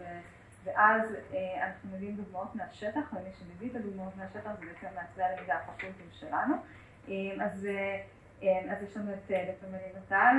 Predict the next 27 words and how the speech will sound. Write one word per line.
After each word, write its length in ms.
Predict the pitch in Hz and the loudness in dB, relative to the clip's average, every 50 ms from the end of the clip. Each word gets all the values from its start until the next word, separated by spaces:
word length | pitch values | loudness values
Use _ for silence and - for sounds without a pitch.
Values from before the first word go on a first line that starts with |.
| 262 226 | 8 4
מ-, 340 | 196 190 185 185 180 170 - | 2 -2 -4 -6 -8 -10 -10
אה, 120 | - 180 175 - - - - - - - 190 | -8 -8 -10 -10 -14 -20 -20 -20 -20 -16 -14
בפקולטה 440 | 190 - - 185 - 190 180 - 196 | -12 -12 -12 -12 -12 -8 -6 -4 -2
לרפואה, 580 | - - - - - - - - - 190 - 339 - - - - - - - - - | -2 -2 -4 -8 -10 -14 -6 2 4 6 6 6 6 2 -2 -10 -16 -18 -20 -14 -4
ויש 280 | 190 190 190 190 190 196 | 0 0 0 2 0 -2
לנו 160 | 190 190 190 | -2 -2 -2
את 60 | 185 180 | -4 -4
דוקטור 260 | - - - 196 190 | -8 -8 -6 -4 -4
אביב 240 | 190 190 202 190 185 | -2 -2 -2 -2 -2
וולף 220 | 190 196 196 - 220 | -2 -4 -4 -4 -6
מהפקולטה 480 | 185 - - - - 190 180 - 185 | -8 -8 -10 -12 -16 -14 -10 -8 -8
למתמטיקה, 640 | 180 175 208 - - - - 247 - 330 339 - 440 453 440 - 226 | -6 -6 -8 -10 -4 0 0 0 0 0 0 0 0 0 0 2 0
ויש 240 | 214 196 196 196 | 0 0 0 -4
לנו 140 | 196 190 190 | -6 -6 -6
את 60 | 185 | -6
דוקטור 240 | 185 185 - - 190 | -6 -8 -8 -8 -6
גידי 300 | 185 190 202 190 190 180 | -4 -4 -4 -2 0 0
אלון 260 | 175 190 196 208 208 202 | 0 0 0 0 -2 -2
מהפקולטה 600 | 185 - - - - - - 185 190 190 - - - - - - - - - | -2 -4 -4 -6 -12 -14 -12 -12 -12 -10 -8 -8 -8 -8 -12 -18 -20 -10 -4
לפיזיקה. 760 | 185 185 196 190 - - 180 165 156 - - - - - - - - - - - - | -2 -2 -2 -2 -4 -4 -2 -2 0 0 -2 -2 -2 -2 -4 -4 -6 -10 -18 -12 -10
יש 160 | 196 202 - | -8 -4 -2
לנו 200 | 254 226 220 214 | 0 0 0 2
עוד 200 | 208 208 208 202 | 2 4 2 2
את, 220 | 202 196 - - 214 | 2 -2 -4 0 4
אה, 100 | 196 185 - | 4 4 4
עימאד, 400 | - 196 196 214 226 262 294 302 269 294 | 2 -2 2 8 10 10 10 10 8 6
אה, 400 | 262 226 220 214 202 196 - - | 6 4 4 2 2 0 0 -2